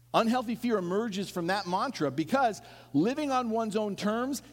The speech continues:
isn't all that it's cracked up to be. Ultimately, it's a more lonely and isolated existence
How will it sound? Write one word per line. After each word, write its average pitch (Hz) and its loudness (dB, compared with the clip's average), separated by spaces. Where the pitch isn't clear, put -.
isn't 269 0
all 214 2
that 180 -4
it's - -4
cracked 165 -2
up 156 -2
to 123 -6
be. 92 -8
Ultimately, 208 0
it's 180 2
a 196 4
more 185 0
lonely 180 -2
and 160 -6
isolated 156 -2
existence 131 -4